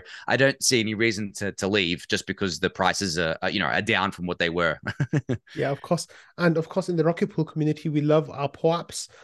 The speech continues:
Speaker 2: So you've gotta stay for poaps, you know, like, you gotta, <laughs>
Speaker 1: Yep,
Speaker 2: you gotta
Speaker 1: yep,
Speaker 2: collect all
Speaker 1: definitely.
Speaker 2: of them. So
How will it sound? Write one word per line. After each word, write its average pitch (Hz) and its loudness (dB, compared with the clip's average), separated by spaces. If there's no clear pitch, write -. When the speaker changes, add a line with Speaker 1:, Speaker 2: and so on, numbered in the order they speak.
Speaker 2:
So - 0
you've 165 4
gotta 170 8
stay 160 0
for 147 -4
poaps, - -2
you 135 -4
know, 147 2
like, 143 -2
you 147 2
gotta, - 8
<laughs> 262 12
Speaker 1:
Yep, 247 10
Speaker 2:
you 214 10
gotta 202 10
Speaker 1:
yep, 196 4
Speaker 2:
collect 180 6
all 175 8
Speaker 1:
definitely. 190 6
Speaker 2:
of 190 -2
them. 190 -2
So 165 2